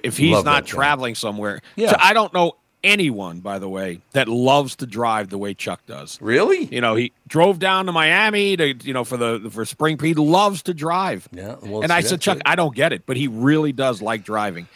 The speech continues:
Speaker 1: even if it's just coming from, like,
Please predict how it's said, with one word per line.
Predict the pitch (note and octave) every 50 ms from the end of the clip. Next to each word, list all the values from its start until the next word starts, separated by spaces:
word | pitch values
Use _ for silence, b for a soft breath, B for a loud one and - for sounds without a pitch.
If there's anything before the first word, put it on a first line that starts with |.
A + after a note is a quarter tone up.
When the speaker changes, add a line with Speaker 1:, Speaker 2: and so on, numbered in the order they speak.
| b b b
Speaker 1:
even | F#3+ G#3+ G3+ G3 F#3+
if | F#3+ D3+ B2+ -
it's | E3+ D3+ -
just | - D#3+ D#3 D#3 - -
coming | - - C3 C3+ C#3 C3 B2+
from, | - - A#2 A#2 A2 G#2+ G2+ B B B B B B
like, | A2 A#2 A#2+